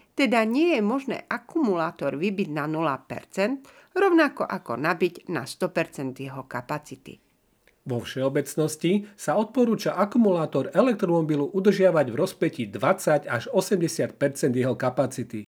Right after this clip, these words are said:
Speaker 2: Pri plnom nabití do sto percent kapacity je nefunkčná rekuperácia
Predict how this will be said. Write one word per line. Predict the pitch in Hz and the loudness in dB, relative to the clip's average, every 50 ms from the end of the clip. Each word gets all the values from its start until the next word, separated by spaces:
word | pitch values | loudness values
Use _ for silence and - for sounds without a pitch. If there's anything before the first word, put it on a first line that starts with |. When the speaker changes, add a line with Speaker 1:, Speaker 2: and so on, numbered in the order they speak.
| _ | _
Speaker 2:
Pri | - 139 139 135 135 | 0 0 0 2 4
plnom | 233 285 269 202 160 139 | 4 4 4 4 4 4
nabití | 131 143 185 190 214 202 - - 131 110 | 4 4 4 4 2 0 0 -2 -4 -2
do | 107 113 107 | -2 -2 -4
sto | - - - 240 254 254 | -2 0 2 2 4 4
percent | - 190 - - - 151 117 113 | 4 2 2 2 -2 -2 -2 0
kapacity | - 277 - - - 143 127 - 143 131 131 - 139 180 202 202 - - | 2 0 2 4 2 0 0 0 -4 -4 0 0 0 0 0 -2 -6 -4
je | 120 120 135 | -2 0 2
nefunkčná | 202 240 233 - 233 208 - - 185 151 110 104 | 2 2 2 2 0 0 0 0 0 0 0 2
rekuperácia | 117 110 - 160 123 - 151 143 143 151 147 156 143 - - 180 165 175 180 196 208 - | 0 0 -2 -2 -2 2 4 4 6 6 4 4 2 0 -2 0 0 2 2 0 0 -2